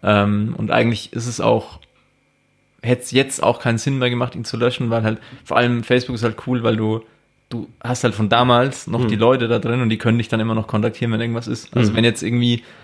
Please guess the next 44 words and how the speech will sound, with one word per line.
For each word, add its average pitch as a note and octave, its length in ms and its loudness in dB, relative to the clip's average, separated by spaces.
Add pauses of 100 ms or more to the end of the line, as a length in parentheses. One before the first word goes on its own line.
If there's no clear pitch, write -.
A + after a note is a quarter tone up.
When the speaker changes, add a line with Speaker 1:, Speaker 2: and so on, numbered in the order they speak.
(100)
Speaker 1:
ein A2 80 -6
Klassentreffen A#2 560 0
von A2 120 -2
uns A2+ 180 -2
damals A2 340 2
wäre, A2 100 0
zum A2 140 -6
Beispiel G#2+ 200 -6
von G#2+ 100 -2
der G#2+ 80 0
Grundschule A#2+ 420 -2
oder A2 140 -2
so, A2 200 -6 (100)
Speaker 2:
Hm. A2 200 0 (100)
Speaker 1:
ich - 80 -12
weiß A2+ 160 4
nicht, - 200 -12
keiner A#2+ 260 2
von A2+ 120 -4
denen A#2 120 2
hat A2+ 100 0
meine A2 140 4
Handynummer. A2 440 2 (480)
Von A2 100 -2
Speaker 2:
Ja. G#2 120 4
Speaker 1:
Leuten A2+ 180 0
von A#2+ 140 -4
uns, G#2+ 100 0
außer G#2 200 0
du. G#2+ 140 -4 (540)
Und, G#2+ 480 2
äh, G#2+ 540 2 (140)
und A2 380 -4
die, G#2 440 0
ähm, G#2+ 920 0
die G#2 160 -4
hätten A#2 260 0
halt A2 140 4
auf - 120 2
Facebook B2 420 0
mich A2+ 160 -6
kontaktiert G#2+ 480 -2
wahrscheinlich, A2 420 0
Speaker 2:
Hm. - 40 -20